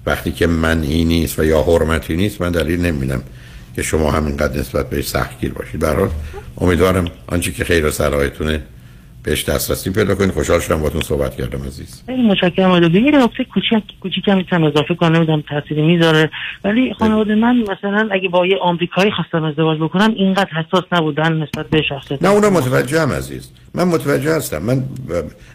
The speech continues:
Speaker 1: اقلیت‌های مخصوصاً مذهبی دیدم که هر شونی که پسر و دختر من از روی جنازه من باید رد بشه تا با مخصوصاً یه مذهب دیگه ازدواج کنن، برای اینکه برخی از ادیان و مذاهب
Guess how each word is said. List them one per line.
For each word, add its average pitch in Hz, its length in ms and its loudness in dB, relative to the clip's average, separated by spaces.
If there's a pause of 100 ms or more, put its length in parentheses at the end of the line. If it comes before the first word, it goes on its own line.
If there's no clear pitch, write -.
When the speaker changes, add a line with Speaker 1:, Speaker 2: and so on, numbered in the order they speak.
Speaker 1:
اقلیت‌های 104 640 2
مخصوصاً 123 300 -2
مذهبی 104 540 0
دیدم 110 260 0
که 113 180 -2 (280)
هر 107 100 2
شونی 113 340 -2
که 110 80 -2
پسر 104 340 0
و 98 100 2
دختر 90 300 0
من 107 180 2
از 87 120 0
روی 95 140 -4
جنازه 87 420 2
من 73 200 -4
باید 71 180 -4
رد 73 180 -2 (380)
بشه 90 260 0 (240)
تا 110 100 4
با 95 140 4
مخصوصاً 95 480 0
یه 101 160 2
مذهب 90 480 2
دیگه 82 220 -2
ازدواج 76 300 -2
کنن، 65 180 -8 (240)
برای 147 140 0
اینکه 131 100 0
برخی 156 300 2
از 123 140 2
ادیان 98 360 2
و 85 160 0
مذاهب 90 500 2